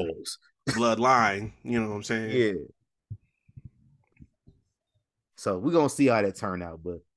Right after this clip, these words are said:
Speaker 1: let's, uh, let's go to Monday Night Raw, man. Uh, start off Monday Night Raw. Drew McIntyre came out there speaking facts.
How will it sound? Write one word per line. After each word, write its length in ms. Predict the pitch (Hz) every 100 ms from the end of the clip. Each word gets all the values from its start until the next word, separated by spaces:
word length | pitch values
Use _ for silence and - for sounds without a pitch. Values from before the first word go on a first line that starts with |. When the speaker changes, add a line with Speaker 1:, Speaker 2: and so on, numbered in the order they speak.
| _ -
Speaker 1:
let's, 200 | 156 180
uh, 140 | 165 143
let's 160 | 185
go 200 | 156 160
to 60 | 135
Monday 360 | 123 120 113
Night 220 | 104 95 90
Raw, 400 | 82 98 98 95
man. 400 | 95 98 95 95 _ _ _ _ _ _ _ - -
Uh, 460 | 95 110 104 95 85 - _ _ _ _ _
start 320 | - 160 151 135
off 160 | 123
Monday 300 | 117 117 113
Night 160 | 104 101
Raw. 320 | 98 110 110
Drew 240 | 98 110 107
McIntyre 720 | 107 113 107 - 117 113 110 -
came 240 | 131 120
out 200 | 120 120 135
there 180 | 135
speaking 480 | 139 - 160 160 156 -
facts. 640 | 185 170 - - - -